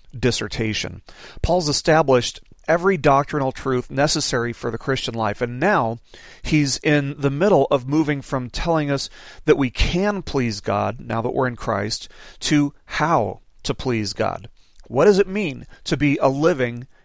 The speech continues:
and holy sacrifice? What does that mean? I mean, not just in theory, but how does that get played out in our daily lives? How does it get played out in reality? What does a person whose life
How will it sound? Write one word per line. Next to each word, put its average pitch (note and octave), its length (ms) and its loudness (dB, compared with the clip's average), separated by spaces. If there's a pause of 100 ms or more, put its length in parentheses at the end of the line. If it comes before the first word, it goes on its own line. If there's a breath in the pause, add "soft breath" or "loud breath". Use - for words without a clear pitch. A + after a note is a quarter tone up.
and C#3+ 160 -2
holy B2 540 -2
sacrifice? - 720 -2
What C3+ 80 -4
does F3 100 -6
that F3 140 -2
mean? F3 320 -4 (200 loud breath)
I C#3 60 -6
mean, C3+ 120 0
not F#3+ 180 4
just F#3 180 0
in B2+ 100 -2
theory, F3+ 360 4
but A2+ 220 0 (320 loud breath)
how E3+ 200 2
does F3+ 200 0
that D3+ 300 4
get C#3+ 220 -2
played D#3+ 520 0
out C3 400 0 (360 soft breath)
in C3+ 280 0 (100)
our C#3+ 160 2
daily C3 340 0
lives? C#3+ 480 -2
How D3 120 2
does F3 120 -2
it F3 80 -2
get - 140 -6
played F3+ 240 4
out A#2 240 4
in A#2 300 -6
reality? C3+ 580 0 (380 loud breath)
What G#3 200 4
does D#3+ 380 2
a C#3+ 80 0
person B2 720 -6 (480 soft breath)
whose D3+ 560 -2 (360 soft breath)
life C3 560 0